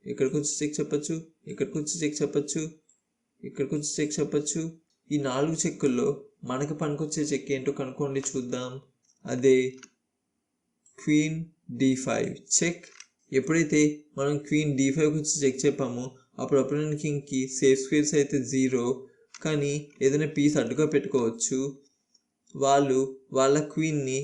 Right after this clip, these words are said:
ఇలా అడ్డుగా పెట్టుకుంటారు, చెక్ నుంచి తాత్కాలికంగా తప్పించుకోవడానికి. ఇప్పుడు మనం మళ్ళీ క్వీన్తో చెక్ చెప్పి చూడొచ్చు. ఇలా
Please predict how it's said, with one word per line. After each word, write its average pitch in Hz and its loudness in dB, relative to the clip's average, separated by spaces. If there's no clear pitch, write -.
ఇలా 127 0
అడ్డుగా 120 2
పెట్టుకుంటారు, 120 -2
చెక్ 131 -4
నుంచి 135 -4
తాత్కాలికంగా 131 -2
తప్పించుకోవడానికి. 120 -4
ఇప్పుడు 151 -2
మనం 156 -2
మళ్ళీ 135 2
క్వీన్తో 151 0
చెక్ 147 0
చెప్పి - -2
చూడొచ్చు. 131 0
ఇలా 123 0